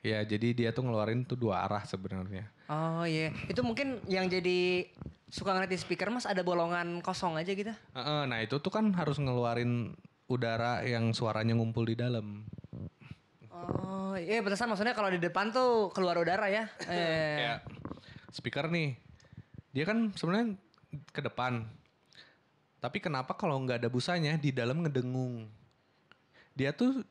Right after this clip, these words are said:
Speaker 1: di dalamnya di bagian magnet belakang juga ngeluarin suara. Cuman suaranya kan beda nih frekuensi yang
Speaker 2: Iya, iya,
Speaker 1: dikeluarin.
Speaker 2: iya.
Speaker 1: Nah itu tuh bisa dipantulin secara halus buat jadi reverb lah kasarnya.
Speaker 2: Oh iya,
Speaker 1: Gitu.
Speaker 2: iya,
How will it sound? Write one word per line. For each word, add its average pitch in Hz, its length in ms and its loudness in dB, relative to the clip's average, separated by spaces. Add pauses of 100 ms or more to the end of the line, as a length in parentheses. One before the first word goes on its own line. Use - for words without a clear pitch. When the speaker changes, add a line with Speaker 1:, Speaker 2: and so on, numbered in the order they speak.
Speaker 1:
di 135 400 0
dalamnya 127 480 0
di 147 260 -6
bagian 120 420 -4
magnet 120 360 -6
belakang 131 420 0
juga 220 300 0
ngeluarin 110 460 -6
suara. 110 580 -6 (580)
Cuman 120 580 -2
suaranya 110 640 -2
kan 165 240 -2
beda 123 440 -2
nih 143 340 -2
frekuensi 113 500 -2
yang - 80 0
Speaker 2:
Iya, 170 80 2
iya, 160 100 4
Speaker 1:
dikeluarin. 151 400 2
Speaker 2:
iya. 143 300 2 (400)
Speaker 1:
Nah 107 120 -4
itu 107 180 -2
tuh 151 160 0
bisa 131 280 -2
dipantulin 120 920 -2
secara 117 380 -2
halus 113 640 0 (360)
buat 127 200 0
jadi 131 300 0
reverb 135 520 -4
lah 147 240 0
kasarnya. 107 600 -6
Speaker 2:
Oh 175 340 -2
iya, 160 240 2
Speaker 1:
Gitu. 156 220 2
Speaker 2:
iya, 147 180 2